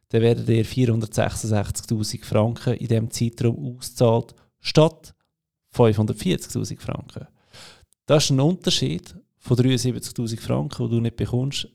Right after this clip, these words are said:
einfach wegen einer Kürzung in der A V von zwei Jahren. Also massiv viel Geld, das da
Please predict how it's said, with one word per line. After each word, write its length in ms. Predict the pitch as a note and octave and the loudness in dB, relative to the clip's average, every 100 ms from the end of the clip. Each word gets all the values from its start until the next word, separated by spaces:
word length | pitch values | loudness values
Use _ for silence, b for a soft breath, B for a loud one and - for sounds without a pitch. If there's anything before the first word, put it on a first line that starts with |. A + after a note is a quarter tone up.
| _ | _
einfach 480 | - D#3 - - - - _ _ _ - | -4 -2 -2 -8 -10 -16 _ _ _ -4
wegen 260 | B2+ A2+ | 0 2
einer 100 | A2 | 2
Kürzung 460 | B2 D3 - - D3+ - _ | 2 0 -2 -10 -10 -12 _
in 120 | - | -10
der 120 | - | -4
A 240 | - A2+ C#3+ | 2 2 2
V 420 | A#2+ G#2+ A#2+ C3 - _ | 2 0 0 -4 -10 _
von 180 | - A2 | -14 -8
zwei 240 | - G2+ | -6 -4
Jahren. 400 | F#2 A#2 B2 - _ _ _ _ _ | -2 -2 -4 -8 _ _ _ _ _
Also 220 | G2+ G#2 | -2 0
massiv 840 | G2+ F#2 - - D#3+ C3+ - - _ _ | 0 -2 -4 -4 -4 -8 -12 -20 _ _
viel 240 | - G#2+ | -4 -4
Geld, 340 | G2+ F#2 G2+ C3 | -2 -2 -2 -4
das 80 | G2+ | -2
da 340 | G#2+ G2+ G#2 | 0 0 -2